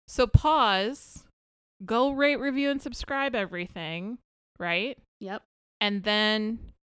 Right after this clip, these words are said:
Speaker 1: check us out on social media at Facebook and Instagram and come give us some love.
Speaker 2: I would do it, guys. She sounds really serious.
Speaker 1: <sighs> It's so, it's so, it's important.
Speaker 2: It is.
Speaker 1: It's important.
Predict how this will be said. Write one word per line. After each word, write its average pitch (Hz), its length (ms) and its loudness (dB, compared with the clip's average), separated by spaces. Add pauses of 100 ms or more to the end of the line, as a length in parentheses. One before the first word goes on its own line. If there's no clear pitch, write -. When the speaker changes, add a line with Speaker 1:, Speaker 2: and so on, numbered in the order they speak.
Speaker 1:
check 226 200 -2
us 226 160 -6
out 202 400 2
on 190 200 -2
social 208 320 -6
media 180 560 -4 (420)
at 196 140 -8
Facebook 190 440 -4
and 185 80 -6
Instagram 175 540 -6
and 214 100 -6
come 311 220 -8
give 240 180 -4
us 190 140 -6
some 180 220 -8
love. 170 520 -6 (220)
Speaker 2:
I 226 100 -2
would 269 100 0
do 220 120 -4
it, 196 60 -6
guys. 185 200 -6
She 208 120 -14
sounds 233 200 -10
really 185 200 -8
serious. 180 680 -12
Speaker 1:
<sighs> - 60 -18 (800)
It's - 160 -18
so, 180 340 -6
it's 185 240 -10
so, 180 600 -6 (1000)
it's 202 160 -14
important. 175 640 -10
Speaker 2:
It 196 100 -12
is. 196 340 -16
Speaker 1:
It's - 160 -10
important. 170 460 -10